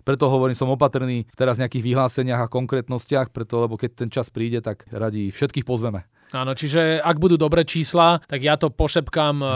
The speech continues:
Speaker 2: ľuďom za teba. Bude olympijský festival v rámci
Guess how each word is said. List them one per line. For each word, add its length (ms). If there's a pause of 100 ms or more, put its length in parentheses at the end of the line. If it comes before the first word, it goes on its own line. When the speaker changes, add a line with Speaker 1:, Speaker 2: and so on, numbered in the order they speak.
Speaker 2:
ľuďom 320
za 160
teba. 480
Bude 340
olympijský 600
festival 720 (400)
v 80
rámci 260